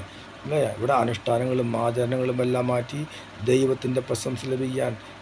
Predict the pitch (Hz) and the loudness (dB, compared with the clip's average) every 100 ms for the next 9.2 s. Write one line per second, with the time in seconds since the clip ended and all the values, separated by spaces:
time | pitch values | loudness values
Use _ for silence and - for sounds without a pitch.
0 | - 110 127 131 127 127 120 127 123 127 | -6 4 6 6 2 0 0 0 2 2
1 | 131 127 127 127 127 - - 110 117 120 | 4 4 2 2 0 -6 -6 -2 2 4
2 | 123 123 120 - 123 123 139 143 - - | 2 2 0 2 2 2 0 -2 -6 -14
3 | - 127 123 131 127 131 127 127 127 117 | -4 0 2 4 2 0 -6 -6 -6 -6
4 | 139 120 117 120 120 120 123 127 123 127 | -2 4 4 6 4 4 2 0 -2 0
5 | 123 123 120 123 131 135 135 147 135 117 | 0 0 0 2 4 4 4 4 4 4
6 | 117 120 117 120 123 120 107 - 135 135 | 2 4 4 2 0 0 -2 -4 0 0
7 | 98 92 - - - - 127 165 175 165 | 0 -4 -14 -16 -10 0 4 6 8 12
8 | 160 165 160 - 131 127 127 123 120 120 | 12 12 10 -4 0 2 2 2 0 -2
9 | 120 107 | -4 -4